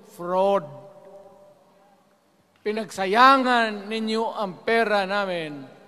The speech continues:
People's Initiative does not involve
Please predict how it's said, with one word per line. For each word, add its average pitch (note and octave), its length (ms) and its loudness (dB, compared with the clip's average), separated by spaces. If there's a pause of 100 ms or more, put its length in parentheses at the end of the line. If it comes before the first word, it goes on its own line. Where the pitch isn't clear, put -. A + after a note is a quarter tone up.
(580)
People's A#3 560 0
Initiative G#3+ 880 -4 (320)
does A3 320 -2
not B3+ 240 0 (240)
involve F#3+ 800 0